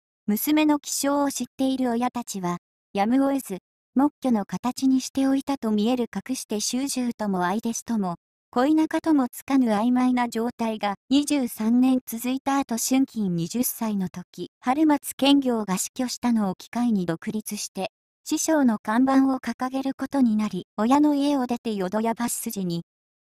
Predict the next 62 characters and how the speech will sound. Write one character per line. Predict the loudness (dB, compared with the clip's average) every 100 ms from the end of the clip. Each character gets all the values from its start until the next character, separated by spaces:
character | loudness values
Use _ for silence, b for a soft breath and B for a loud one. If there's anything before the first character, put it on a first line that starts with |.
| _ _
け | 0
出 | 2 0
し、 | -4 -8 -10 _ _ -2
彼 | 2 2
女 | 0 -2
は、 | -2 -2 -6 _ _ 0
検 | 4 4 4
校 | 2 2
の | 2
生 | -2 -4 -4
前、 | -4 -4 -6 _ _ _ -8
す | -2
で | 2
に | 2 2
実 | -4 -6 -4
力 | -4 0 2
を | 2
認 | 2 2
め | 0 0
ら | -2
れ、 | -6 -10 _ _ _
い | -2
つ | 2
に | 2 2
で | 2
も | 2 2
独 | -2 -2
立 | -4 -4 -8
し | -4
て | -6
さ | -4 -4
し | 0
な | 0 2
い | 0
よ | 0 -2
う |
許 | -4 -6
可 | -4 -2
を | -2
得 | -2
て | -4
い | -4
た | -4 -6
こ | -6
と | -6
と | -6 -2
思 | 0 2
わ | 2 -2
れ | -4
る | -6
検 | -4 -2 0
校 | -2 -4 -4
は、 | -6 -6 _ _ -2
己 | 2 4 4
の | 6
名 | 6 6
の | 4
一 | 2 -2 -6
字 | -4
を | -4
取 | -4
っ | -10